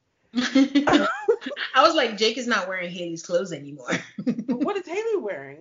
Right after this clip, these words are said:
Speaker 2: You can't be talking about other people's fashion when you're dressed like that. Um, <laughs>
Speaker 1: <laughs>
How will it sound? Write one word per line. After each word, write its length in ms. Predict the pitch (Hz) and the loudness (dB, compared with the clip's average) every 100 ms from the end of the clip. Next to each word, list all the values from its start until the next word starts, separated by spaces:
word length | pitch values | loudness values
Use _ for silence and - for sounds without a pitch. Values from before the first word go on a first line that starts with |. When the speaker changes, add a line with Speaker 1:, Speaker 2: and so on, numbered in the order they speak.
| 214 | -20
Speaker 2:
You 120 | 330 | -12
can't 180 | 453 427 | -8 -4
be 60 | 349 | -2
talking 260 | 311 311 | -2 -2
about 140 | 254 220 | -2 -4
other 160 | 226 | -6
people's 240 | 233 - - | -12 -12 -4
fashion 340 | 220 202 202 | -4 -4 -6
when 140 | 180 | -8
you're 100 | 170 | -8
dressed 220 | 160 151 - | -8 -10 -10
like 200 | 85 - | -12 -6
that. 240 | 69 - _ _ _ _ _ _ | -6 -8 _ _ _ _ _ _
Um, 240 | 269 339 - - 932 880 855 807 880 _ _ - | 2 4 2 -2 -6 -12 -16 -20 -20 _ _ -10
<laughs> 0 | |
Speaker 1:
<laughs> 720 | 262 - 269 277 262 294 311 | -10 -6 -6 -4 -4 -6 -10